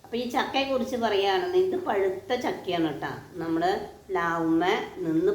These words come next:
പഴുത്ത ചക്കയാണിത്. ഈ ചക്ക നമുക്ക് പച്ചച്ചക്ക കറി വയ്ക്കാം, ഇടിയും ചക്ക പൊട്ടിച്ചിട്ട് കറി വയ്ക്കാം, നല്ല ടേസ്റ്റ് ഉള്ളതാണ്. പിന്നെ ഒത്തിരി ഔഷധവും കൂടിയിട്ടുള്ളതാണ് ഈ ചക്ക. പണ്ട് കാലത്ത് വിശപ്പ്, വിശന്ന് വരുന്ന നേരത്ത് ഏറ്റവും കൂടുതൽ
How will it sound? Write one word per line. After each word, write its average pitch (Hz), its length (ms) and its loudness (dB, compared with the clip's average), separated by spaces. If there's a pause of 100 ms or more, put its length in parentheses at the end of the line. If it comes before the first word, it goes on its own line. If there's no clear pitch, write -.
പഴുത്ത 175 400 0
ചക്കയാണിത്. 151 520 -6 (500)
ഈ 240 180 -6
ചക്ക 233 320 -4 (140)
നമുക്ക് 214 340 2 (140)
പച്ചച്ചക്ക 190 600 -2 (680)
കറി 185 240 2
വയ്ക്കാം, 190 400 2 (360)
ഇടിയും 170 340 0
ചക്ക 185 240 -2 (300)
പൊട്ടിച്ചിട്ട് 196 520 -4
കറി 185 160 4
വയ്ക്കാം, 185 420 0 (320)
നല്ല 220 220 -2
ടേസ്റ്റ് 202 460 2
ഉള്ളതാണ്. 185 400 2
പിന്നെ 180 240 4 (100)
ഒത്തിരി 208 240 0 (100)
ഔഷധവും 208 560 -4
കൂടിയിട്ടുള്ളതാണ് 185 600 0
ഈ 185 100 -2 (120)
ചക്ക. 165 240 -8 (520)
പണ്ട് 185 260 0
കാലത്ത് 208 460 2 (100)
വിശപ്പ്, 202 420 0 (220)
വിശന്ന് 185 580 2
വരുന്ന 190 380 4
നേരത്ത് 196 420 2 (300)
ഏറ്റവും 180 300 -2
കൂടുതൽ 190 240 2